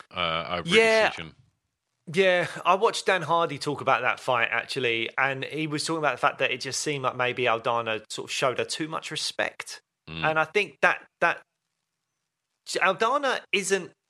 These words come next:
Speaker 2: young, but she's sort of, I think, youngish in fight years, if I'm not mistaken. So these things can be, uh, can be a problem. Well, actually, no, I'm lying. She's fourteen and six, so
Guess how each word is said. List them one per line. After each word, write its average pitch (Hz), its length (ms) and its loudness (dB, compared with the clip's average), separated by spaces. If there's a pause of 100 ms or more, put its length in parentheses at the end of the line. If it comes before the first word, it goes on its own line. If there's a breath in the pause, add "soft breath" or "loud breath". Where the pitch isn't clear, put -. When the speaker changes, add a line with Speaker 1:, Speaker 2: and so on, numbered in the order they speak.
(200)
Speaker 2:
young, 127 540 0 (720)
but - 320 4 (260)
she's - 240 -2
sort - 340 2
of, 160 140 -2
I 143 80 6
think, 170 240 -2
youngish 147 720 0
in 135 140 -4
fight 135 440 2
years, 127 520 0
if 110 120 -4
I'm 120 140 0
not 120 220 -4
mistaken. 117 600 0
So 143 240 2 (460 loud breath)
these 190 260 -2
things 160 320 -2
can 151 220 -4
be, 131 460 -2 (840)
uh, 123 460 0 (320)
can 165 180 -2
be 151 60 0
a 147 40 0
problem. 151 300 -2 (320)
Well, 202 200 4
actually, 175 300 2
no, 175 220 6
I'm 139 100 2
lying. 156 420 2
She's - 260 -4
fourteen 165 440 -2
and 147 100 -4
six, - 320 -2
so 156 300 4